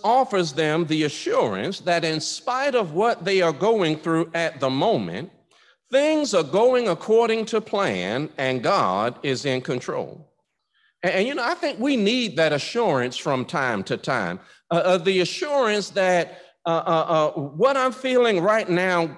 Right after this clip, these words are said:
uh, notwithstanding, and despite how things may look, that God is in control.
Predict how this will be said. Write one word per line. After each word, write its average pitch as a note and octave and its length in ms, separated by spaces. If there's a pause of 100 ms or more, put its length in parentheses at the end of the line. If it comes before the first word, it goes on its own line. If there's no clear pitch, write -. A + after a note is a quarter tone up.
(160)
uh, C#3+ 160
notwithstanding, D3+ 1120
and C#3+ 220 (320)
despite A#3+ 560
how A#3 260
things G3+ 500
may E3 220
look, D#3 520
that D3 280
God C#3+ 640
is D3 240
in D3+ 160
control. C3+ 680